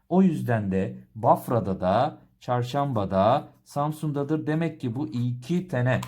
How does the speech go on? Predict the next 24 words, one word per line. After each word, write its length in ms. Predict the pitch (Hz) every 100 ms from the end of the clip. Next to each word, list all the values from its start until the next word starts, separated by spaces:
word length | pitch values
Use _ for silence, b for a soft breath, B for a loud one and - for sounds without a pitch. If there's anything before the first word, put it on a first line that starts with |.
| - -
akarsu 580 | 110 117 - 156 151 127
da 100 | 117
nereye 400 | 147 151 123 101
dökülüyor? 580 | 95 - 85 123 160 B -
Samsun'a 520 | - - 113 120 107
dökülüyor. 580 | 104 107 95 101 156 - -
O 120 | 156
yüzden 400 | 127 104 143 151 - _ _ _ - - 131
önemli 300 | 120 123 139
arkadaşlar 420 | 117 104 95 143
iki, 160 | 120 - -
iki 160 | -
tane 300 | 104 101 143 B -
akarsuyumuz 540 | 120 107 92 117 156 117
bunlar. 340 | 95 - - _ _ _ _ B B B _ -
Hemen 760 | - 226 143 110 123 185 185 -
şuraya 420 | - - 185 123 92
doğru 180 | 120
gidelim. 280 | 147 107 90
Yani 260 | 120 131 120
batıya 320 | 101 139 131
doğru 160 | 113 98
gidelim 300 | 90 87 90
arkadaşlar. 520 | 87 92 90 170